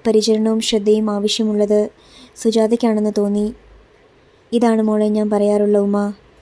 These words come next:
ഇത് മകൾ വന്ദന." പണിക്കർ സാർ സുജാതയുടെ ശ്രദ്ധ ക്ഷണിക്കാൻ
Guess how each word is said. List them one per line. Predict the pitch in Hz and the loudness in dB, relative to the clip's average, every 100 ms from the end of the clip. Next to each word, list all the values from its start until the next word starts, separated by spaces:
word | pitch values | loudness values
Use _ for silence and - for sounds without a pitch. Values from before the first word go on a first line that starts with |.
| _ - | _ -6
ഇത് | 233 226 | 0 2
മകൾ | 214 208 208 | 2 2 2
വന്ദന." | 202 202 208 202 220 - _ _ _ _ - _ - | 2 0 0 -2 -6 -14 _ _ _ _ -20 _ -2
പണിക്കർ | 220 214 226 | -2 0 -2
സാർ | - 220 | 0 -2
സുജാതയുടെ | - 214 220 214 220 220 | 0 0 0 4 4 4
ശ്രദ്ധ | 220 202 | 0 -2
ക്ഷണിക്കാൻ | 208 214 202 202 208 | -2 -4 -4 -2 -4